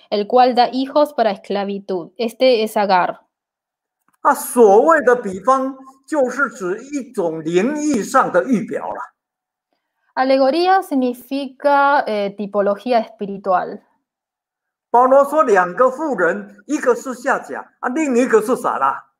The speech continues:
Speaker 1: Pablo dijo que estas dos mujeres, una es Ga-,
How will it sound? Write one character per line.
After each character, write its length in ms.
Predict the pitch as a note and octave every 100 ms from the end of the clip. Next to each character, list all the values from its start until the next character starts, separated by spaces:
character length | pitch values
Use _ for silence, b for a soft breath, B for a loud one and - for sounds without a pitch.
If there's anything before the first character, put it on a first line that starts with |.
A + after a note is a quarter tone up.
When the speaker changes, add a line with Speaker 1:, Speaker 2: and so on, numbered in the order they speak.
| _ _ _ _
Speaker 1:
Pablo 300 | - D4 D4
dijo 440 | C4 G#3+ - F3+ E3 _ -
que 340 | G3+ G3+ - -
estas 420 | D4 D4 D#4+ C#4+
dos 160 | D4+
mujeres, 640 | E4 F4 F4 E4 C4 B3 B3
una 440 | B3 A#3 G3+ G3+
es 100 | G3+
Ga-, 260 | A3+ C4 C#4+